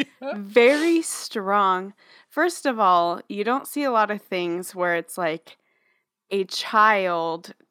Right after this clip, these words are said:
Speaker 2: dealing with seasonal depression.
Speaker 1: Yes.
Speaker 2: Like, he literally is, like, using the word "depressed," and he's like,
Speaker 1: Yeah.
Speaker 2: "I am depressed, and I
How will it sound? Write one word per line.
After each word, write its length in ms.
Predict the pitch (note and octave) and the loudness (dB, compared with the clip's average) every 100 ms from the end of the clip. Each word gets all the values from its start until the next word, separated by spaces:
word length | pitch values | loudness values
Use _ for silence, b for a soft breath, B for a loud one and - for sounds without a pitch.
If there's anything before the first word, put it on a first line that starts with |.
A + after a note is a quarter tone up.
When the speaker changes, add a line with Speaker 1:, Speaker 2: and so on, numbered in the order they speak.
| _ | _
Speaker 2:
dealing 480 | F#3+ G#3 G#3+ G#3 G3 | -2 0 0 -2 -6
with 160 | F#3+ | -8
seasonal 680 | - - G#3+ G#3 A3 A3+ G#3+ | -8 -8 -6 -4 -4 -4 -4
depression. 1000 | G#3 G3+ - G#3 F#3 G3 - F3+ E3 - G#3+ | -4 -8 -4 -2 0 -2 -4 -4 -4 -8 -12
Speaker 1:
Yes. 540 | B2+ C#3+ D3+ D3 C#3+ C3 | -10 -6 -4 -4 -2 4
Speaker 2:
Like, 160 | - | 4
he 240 | - D#4 C4+ | 6 4 4
literally 800 | B3+ B3+ C4+ D4 D4+ C#4 B3+ A#3 | 0 2 4 4 0 0 0 0
is, 220 | D#3+ G#3 | -2 0
like, 240 | G3+ G3+ | 0 0
using 500 | G#3 G3+ G#3+ G#3 G#3 | -6 -6 -6 -4 -6
the 120 | G3 F#3 | -4 -2
word 300 | F3+ F#3 - | 0 -2 -6
"depressed," 840 | G3 - - G#3 F3 - G3 - | -10 -8 -4 0 0 -2 -10 -14
and 100 | F#3 | -12
he's 180 | G3+ F#3+ | -12 -8
like, 180 | F3 F3 | -8 -4
Speaker 1:
Yeah. 120 | A2 | -4
Speaker 2:
"I 320 | G#3+ A3+ A3 - | -2 -4 -6 -10
am 260 | G3 F#3 | -12 -14
depressed, 920 | F#3 F#3+ - - A3 A3+ A3 E3+ - - | -16 -20 -20 -20 -12 -10 -10 -14 -18 -18
and 120 | F#3+ | -16
I 120 | F3+ | -18